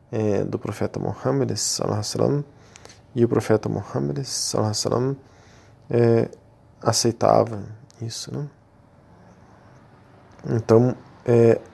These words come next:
há diversas histórias de como o profeta Muhammad, sallallahu alaihi wasallam, ele é tolerante. É,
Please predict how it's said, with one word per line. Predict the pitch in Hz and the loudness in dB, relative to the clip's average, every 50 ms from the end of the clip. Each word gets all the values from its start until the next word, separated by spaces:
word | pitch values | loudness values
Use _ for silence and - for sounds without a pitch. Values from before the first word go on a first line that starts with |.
| - - | -6 0
há | 110 113 117 - - - - | 4 4 4 4 2 -4 -8
diversas | 127 123 117 120 127 120 117 117 123 135 139 127 - - - - - - - - - - | -8 -6 -4 -4 0 4 6 8 8 8 6 4 -2 -6 -6 -6 -6 -6 -8 -8 -8 -8
histórias | 123 - - - - 117 - - 113 - - 110 - - - - - - - _ - - - - - - - - - _ _ - | -8 -10 -8 -4 0 2 2 2 2 -2 -6 -6 -8 -8 -8 -8 -10 -12 -14 _ -20 -20 -20 -20 -20 -20 -20 -20 -20 _ _ -2
de | 117 117 | 0 0
como | 113 - - 120 120 123 | 0 4 4 6 6 6
o | 120 117 | 4 4
profeta | 123 117 - - 113 110 - - | 2 -2 0 2 0 0 0 -2
Muhammad, | 113 110 - 101 - - - 139 139 135 117 107 101 101 104 107 | -4 -4 -6 -8 -6 -6 -4 -2 -2 -2 -2 -4 -6 -8 -10 -10
sallallahu | - - - - - - - - - 113 110 107 | -8 -6 -6 -4 -4 -4 -4 -2 0 0 0 0
alaihi | 104 107 | 0 -2
wasallam, | 107 - - - 113 113 117 123 131 127 - - - - - - - - _ - - | -6 -6 -4 -2 0 0 0 0 -2 -6 -12 -20 -20 -20 -20 -20 -20 -20 _ -2 2
ele | 120 117 113 113 | 4 6 8 10
é | 110 110 113 - - - - - _ _ _ _ | 10 10 8 8 4 -2 -12 -20 _ _ _ _
tolerante. | - 117 113 113 110 110 110 107 107 110 - - - 104 - - _ _ - _ - - - - - - - - - - - - - - - - - - - - | 2 4 6 6 4 4 2 0 0 -4 -8 -12 -16 -16 -16 -20 _ _ -20 _ -20 -20 -20 -20 -20 -20 -20 -20 -20 -20 -20 -20 -20 -20 -20 -20 -20 -20 -14 -6
É, | 110 113 110 110 110 110 110 110 110 107 107 - - | -2 0 2 4 4 4 4 4 4 4 4 2 0